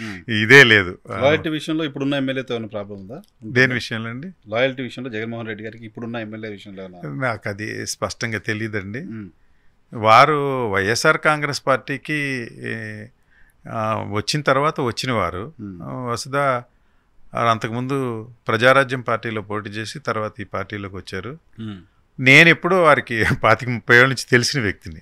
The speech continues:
Speaker 1: మ్మ్, మ్మ్.
Speaker 2: అంటే నేను వ్యక్తిగా తెలుసు. నేను ఏదన్నా అవకాశం ఇస్తే మనతో పాటు ఉంటారా ఉంటారంటే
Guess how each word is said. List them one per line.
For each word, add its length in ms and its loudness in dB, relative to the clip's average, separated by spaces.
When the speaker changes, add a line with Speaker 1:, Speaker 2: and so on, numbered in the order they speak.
Speaker 1:
మ్మ్, 320 -10
మ్మ్. 280 -14
Speaker 2:
అంటే 180 0
నేను 160 4
వ్యక్తిగా 380 8
తెలుసు. 520 2
నేను 280 0
ఏదన్నా 360 6
అవకాశం 460 8
ఇస్తే 260 0
మనతో 320 4
పాటు 280 4
ఉంటారా 320 4
ఉంటారంటే 680 -2